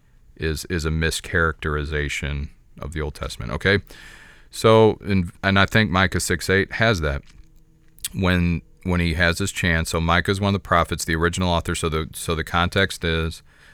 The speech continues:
the people of Israel are in exile. They've been judged for their sins, and these prophets come to them to call them back to obedience, to remind them who God is, to remind them of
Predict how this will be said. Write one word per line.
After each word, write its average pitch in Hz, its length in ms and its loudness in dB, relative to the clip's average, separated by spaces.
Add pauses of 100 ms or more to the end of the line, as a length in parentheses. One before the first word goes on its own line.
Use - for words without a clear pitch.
(280)
the 78 100 -4
people 92 400 0
of 82 100 0
Israel 95 520 4
are 78 200 0
in 78 220 -2 (640)
exile. 98 680 2 (1120)
They've 80 460 -2
been 82 240 0
judged 85 400 0
for 87 160 -4
their 80 140 -2
sins, 90 480 -2
and 80 120 -2
these 78 140 -4
prophets 98 720 0
come 80 280 -4
to - 120 -8
them 80 300 -2
to - 160 -12
call 98 480 0
them 92 240 0
back 85 480 0
to 78 180 -6
obedience, 87 720 -2
to - 100 -8
remind 80 320 -2
them 80 120 -2
who 78 220 -6
God 87 440 0
is, 76 300 -4
to - 100 -8
remind 80 380 -2
them 80 120 -2
of 78 220 -4